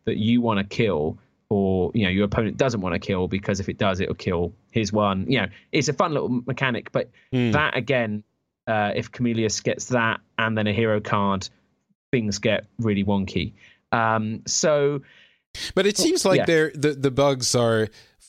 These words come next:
Speaker 2: concentrated over a couple of cards, though. It's not
Speaker 1: Well,
Speaker 2: like you
Speaker 1: I,
Speaker 2: see
Speaker 1: I
Speaker 2: them,
Speaker 1: think, I
Speaker 2: no?
Speaker 1: think again. Well, even then, so then the, the bigger thing is they, they introduced a new card called, um, Shudderwock,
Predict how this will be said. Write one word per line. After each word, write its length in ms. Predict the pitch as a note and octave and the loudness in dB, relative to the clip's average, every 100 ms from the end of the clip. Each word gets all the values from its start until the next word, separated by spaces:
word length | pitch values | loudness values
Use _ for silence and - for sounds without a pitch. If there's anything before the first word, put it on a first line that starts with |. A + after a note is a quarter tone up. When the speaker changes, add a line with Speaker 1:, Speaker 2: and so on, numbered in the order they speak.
| _ _ _ _ | _ _ _ _
Speaker 2:
concentrated 760 | C#3+ C#3 - B2+ B2+ A2+ A#2+ A2 | 0 0 -2 0 0 0 0 0
over 240 | A2+ A2 | 2 2
a 80 | G#2 | 0
couple 280 | - A2+ G#2+ | 0 -2 -2
of 120 | F2+ | -4
cards, 420 | - A#2+ F#2+ E2 | 0 0 0 -2
though. 180 | - E2+ | -4 -4
It's 200 | E2 F#2+ | -4 -2
not 160 | B2 A2 | 0 4
Speaker 1:
Well, 140 | C4 | 4
Speaker 2:
like 160 | B3+ D#3+ | 4 4
you 40 | |
Speaker 1:
I, 40 | D#3+ | 4
Speaker 2:
see 120 | F3 | 2
Speaker 1:
I 40 | |
Speaker 2:
them, 100 | G#3 | 2
Speaker 1:
think, 140 | C#4 - | -2 0
I 60 | A3 | 0
Speaker 2:
no? 80 | A3 | 2
Speaker 1:
think 180 | B3 - | 0 -2
again. 380 | G#3+ A#3+ A3+ | 0 0 0
Well, 180 | A3 A3 | 2 2
even 220 | A3 A3 | 0 0
then, 160 | G#3 F3 | 0 0
so 140 | C#3 | 0
then 220 | F3+ F3+ F3 | 0 0 0
the, 120 | F3+ | 0
the 160 | E3 F3 | 0 0
bigger 340 | - A3 G3+ | 0 2 0
thing 300 | - D#3+ C#3+ | 0 0 2
is 140 | C3+ | 0
they, 160 | B2 C#3+ | 2 0
they 160 | C#3 C#3+ | 2 0
introduced 420 | C#3+ - C#3 - | 0 -2 -2 0
a 40 | |
new 200 | C3+ C#3 | 0 0
card 340 | B2 C#3 C3 B2 | 2 2 2 0
called, 280 | C3+ A#2 | 0 2
um, 300 | A#2 A2 G#2 | 2 2 0
Shudderwock, 640 | G#2 - F3 F3 F#3+ - - | 0 0 0 0 -2 -4 -16